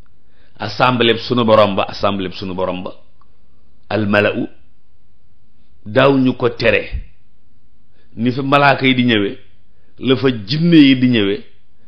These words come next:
ak ku am pexey dem. Lu fa xew lu ne, mën nañ ko wax waa suuf. Loolu xewoon na. Nga xam ne ci lañu, ci la, ci la gisaanekat yi doon gise.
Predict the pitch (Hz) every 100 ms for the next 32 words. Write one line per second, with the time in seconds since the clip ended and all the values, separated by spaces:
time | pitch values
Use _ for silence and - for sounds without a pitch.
0 | - - 113 - - - 131 113 - 117
1 | 110 101 92 90 80 - - - - -
2 | - - 113 135 143 - 147 135 170 143
3 | 90 - - - 107 120 127 120 113 113
4 | 110 104 95 90 - - - - - -
5 | - - - 107 101 92 - 120 98 73
6 | - - - - - - - - - -
7 | - - - - - - - - 107 120
8 | 120 127 131 123 107 113 117 123 110 110
9 | 104 131 - 113 110 110 113 107 104 101
10 | 92 98 -